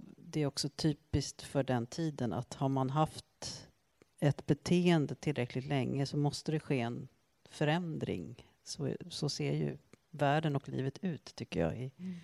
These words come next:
Speaker 2: De,
Speaker 1: mångt
Speaker 2: de
Speaker 1: och
Speaker 2: säger
Speaker 1: mycket.
Speaker 2: det att, att, att, eh, eh, Beethoven var den första kompositör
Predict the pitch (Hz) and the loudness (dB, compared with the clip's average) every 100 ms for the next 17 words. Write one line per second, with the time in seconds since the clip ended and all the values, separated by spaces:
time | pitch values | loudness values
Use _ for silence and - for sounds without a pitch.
0 | - 135 131 131 139 147 147 151 127 117 | -8 -2 0 2 2 4 4 4 2 0
1 | 110 - - _ - - _ 123 113 - | -2 -10 -20 _ -20 -20 _ -6 -6 -8
2 | - 120 110 - - 117 113 110 98 117 | -10 -8 -8 -12 -8 -6 -6 -8 -10 -8
3 | 110 110 107 104 107 107 110 135 120 - | -6 -8 -10 -12 -12 -10 0 0 0 0
4 | 143 139 131 104 101 123 95 - 110 113 | 0 0 -4 -4 -4 -4 -6 -10 -8 -6
5 | 104 104 120 101 92 87 | -6 -6 -8 -8 -8 -8